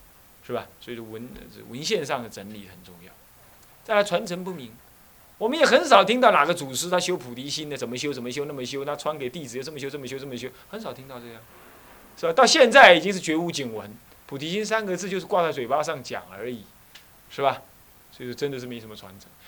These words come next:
在印度、西藏不一样啊，我在一年前、两年前我还听到西藏他来，喇嘛们来台湾还传一个法，叫做菩提心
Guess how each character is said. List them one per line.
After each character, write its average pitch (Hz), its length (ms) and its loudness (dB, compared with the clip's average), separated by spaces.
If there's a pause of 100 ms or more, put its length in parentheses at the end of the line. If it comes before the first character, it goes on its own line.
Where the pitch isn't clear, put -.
(100)
在 330 180 4
印 320 320 0
度、 285 300 -2
西 302 260 -2
藏 285 220 6
不 302 140 -2
一 247 160 0
样 208 180 6
啊， 131 160 -4 (480)
我 247 380 6
在 262 340 0
一 277 180 -4
年 233 220 0
前、 202 180 0
两 190 160 2
年 180 160 -4
前 202 160 -4
我 175 140 4
还 170 100 6
听 185 220 -4
到 - 300 0
西 262 260 0
藏 240 220 4
他 226 160 8
来， 196 200 4 (220)
喇 175 320 8
嘛 226 220 8
们 214 160 2
来 180 120 8
台 165 220 2
湾 196 160 4
还 175 100 6
传 156 300 0
一 180 60 -6
个 156 100 -4
法， 107 240 -4 (500)
叫 226 140 2
做 190 300 2 (920)
菩 170 140 -6
提 214 160 0
心 262 400 -2